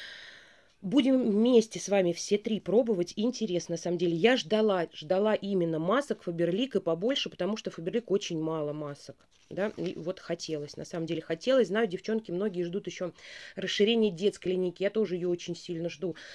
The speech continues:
потому что давно не обновляют, давно не расширяют. Очень мало продуктов. Многие пишут по этому поводу в обратную связь. Пока ещё у нас с вами действует программа «Фаберлик Лайк» до седьмого каталога. Пока.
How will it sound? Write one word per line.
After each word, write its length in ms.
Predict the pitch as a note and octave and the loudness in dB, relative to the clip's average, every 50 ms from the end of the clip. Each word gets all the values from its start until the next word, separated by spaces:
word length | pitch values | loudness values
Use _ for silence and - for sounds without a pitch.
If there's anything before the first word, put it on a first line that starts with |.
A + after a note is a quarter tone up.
| - - _ | -18 -20 _
потому 220 | - G3+ F#3+ G3+ | -4 -2 -2 -2
что 160 | - - F3+ | -2 -6 -2
давно 320 | E3+ G#3+ A3 A3+ G#3+ G3 G3 | 0 0 2 2 2 2 2
не 140 | F#3+ F3+ | 0 0
обновляют, 480 | F#3 E3 E3 F3+ F3+ F3+ F3+ F3 G3+ D#3 | 0 -2 -2 -2 -2 0 0 0 0 2
давно 300 | E3 F#3+ G#3 A3 G3 F#3+ | 2 2 2 2 2 2
не 120 | F3+ F3+ | 2 0
расширяют. 460 | F3 E3 - - - E3+ F3 E3 E3 F#3 | 0 -2 -2 -4 -2 0 0 0 0 -2
Очень 260 | F3+ - - G3 G3 | -6 -4 -4 -2 -2
мало 220 | G3 G3+ G3+ G3 | 0 0 0 -2
продуктов. 540 | G3 - G3+ G#3 E3+ F3+ F3 - - F3 - | -2 -2 -4 -2 -2 -4 -6 -6 -10 -10 -6
Многие 260 | F#3 F#3+ G#3+ F#3 F3 F3+ | -4 -4 -4 -4 -6 -8
пишут 300 | - G#3 G3 - - _ | -6 -6 -8 -8 -6 _
по 80 | - | -2
этому 240 | F#3 F#3+ - F3+ F3 | -2 -2 -2 -6 -6
поводу 320 | - G3 G3 F#3+ F3 E3+ | -4 -6 -6 -6 -4 -4
в 20 | E3 | -4
обратную 400 | E3 D#3 F#3+ G3 - - F#3 F3+ | -2 -2 -4 -6 -4 -6 -6 -6
связь. 400 | - - - E3 D3+ D#3 - - _ - - - - - - - | -8 -8 -6 -6 -6 -6 -8 -16 _ -20 -20 -18 -16 -16 -14 -6
Пока 260 | - F#3+ F#3 - C4 | -4 -2 2 4 4
ещё 200 | C#4 C4 - B3 | 4 4 4 2
у 20 | G#3+ | 2
нас 200 | G3+ G3+ - - | 2 2 0 0
с 20 | |
вами 180 | G#3 G3+ G3+ G3 | 0 0 0 0
действует 380 | E3 F3 G3+ - - F3+ F#3 | 0 -2 -4 -4 -4 -6 -6
программа 400 | - - F#3+ F3 F#3 F#3+ F#3 F#3 | -4 -6 -4 -4 -2 -4 -4 -4
«Фаберлик 480 | F3+ - F3 E3 F3+ F3 F3+ F3+ E3+ - | -6 -8 -6 -4 -4 -2 -2 -2 -4 -4
Лайк» 240 | F#3 F#3+ G#3+ A#3+ A3+ | -2 -2 -2 -2 -2
до 160 | F3 F#3+ F#3+ | 0 -2 -2
седьмого 540 | F3+ - - E3 E3 F3+ G3 G3 F#3 E3 D#3+ | -2 -4 -6 -6 -4 -2 0 0 0 0 -2
каталога. 580 | - E3 - G#3 G#3+ G3+ F#3 E3+ E3+ E3 F#3+ | -4 -4 -4 -2 0 2 0 0 0 -2 -4
Пока. 400 | - G3 G3+ - - F#3 E3+ E3 | -4 -4 -6 -6 -6 -6 -6 -6